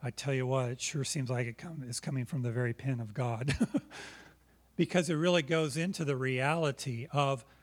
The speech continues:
the old sacrifice and everything, which, by the way, you realize is done, right? It's over. It's over. That's done. 'Cause there's one sacrifice that has dealt with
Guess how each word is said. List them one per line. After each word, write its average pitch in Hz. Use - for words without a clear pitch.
the 127
old 180
sacrifice 143
and 135
everything, 123
which, 131
by 139
the 170
way, 165
you 127
realize 139
is 143
done, 117
right? 233
It's 156
over. 147
It's 139
over. 117
That's 151
done. 113
'Cause 139
there's 151
one 180
sacrifice 147
that 131
has 113
dealt 131
with 127